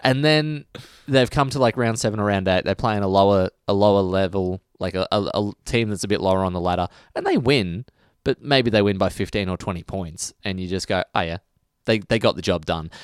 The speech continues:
And I think it's that case of, like, this season has been so great that this is, like, a little bit of a step backwards.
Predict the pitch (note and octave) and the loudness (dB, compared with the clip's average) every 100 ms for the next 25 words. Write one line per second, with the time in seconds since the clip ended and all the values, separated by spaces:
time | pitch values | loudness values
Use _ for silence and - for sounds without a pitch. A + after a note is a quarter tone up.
0 | - C#3 A2+ E3 D3+ B2+ - A2 G2 G2 | -4 0 2 0 0 0 2 2 2 0
1 | G#2+ G2+ G#2+ - G#2 G2 G2 E2+ F#2+ F#2 | 0 -2 -2 -2 0 0 -4 -6 -6 -4
2 | - - G2 D#2 E2 G2+ - - A#2+ A2 | -2 0 -2 -2 -4 -2 -6 -4 -2 -2
3 | - F#2 F#2+ - F2+ F2 G2 G#2+ A#2+ - | -2 -2 -4 -4 -6 -2 0 0 0 -2
4 | - - C3+ G#3+ - - | -4 -4 -4 -4 -4 -8